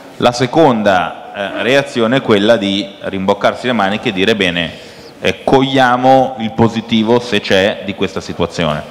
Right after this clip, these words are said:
E mi pare che questo, eh, sia emerso nelle interviste che abbiamo visto, e io sono molto d'accordo con questa distinzione per epoche, diciamo così. Forse ne aggiungerei una, ma sono d'accordo metodologicamente.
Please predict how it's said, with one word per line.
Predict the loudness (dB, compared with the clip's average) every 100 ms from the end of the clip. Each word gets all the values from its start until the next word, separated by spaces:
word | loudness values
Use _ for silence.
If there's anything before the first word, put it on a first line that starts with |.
| -18 -20 -20 -20 -20 -6
E | 0
mi | 2 2
pare | 2 4 2
che | 0
questo, | 0 0 2 2 2 0 -8 -8
eh, |
sia | -6 2 4
emerso | 4 4 4 2 -2
nelle | 0 0
interviste | 0 0 0 0 0
che | 0
abbiamo | 0 0 0
visto, | -2 -4 -2 -2 -2 -14 -16 -16 2
e |
io | 6 6
sono | 4 0
molto | 0 0 2
d'accordo | 2 4 4 4 0 -4
con | -6 -2
questa | -2 0 -2
distinzione | -4 -6 -4 -4 0 4 4 6 4 2 -2 -14 -4
per | 0 2
epoche, | 0 -2 -6 -4 -6 -6 -16 -20 -8
diciamo | -2 -2 -2
così. | -4 -4 -2 -4 -6 -14 -20 -20
Forse | -4 -2 0
ne | 0
aggiungerei | 0 -2 2 2 2
una, | 2 2
ma | 0
sono | -2 0
d'accordo | 0 4 2 2 -2
metodologicamente. | -4 -4 -4 -4 -4 -4 -2 -2 -4 -8